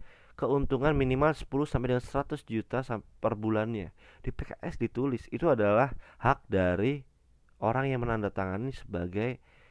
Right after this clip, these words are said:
afiliasi dari Fakar Rich ini.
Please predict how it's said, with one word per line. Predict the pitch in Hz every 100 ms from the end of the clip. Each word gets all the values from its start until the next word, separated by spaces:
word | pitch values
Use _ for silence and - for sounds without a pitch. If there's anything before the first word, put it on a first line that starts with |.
| _ -
afiliasi | 107 120 107 104 98 131
dari | 107 92 85 104 127 - _ _
Fakar | 101 - 101
Rich | 107 -
ini. | - 143 135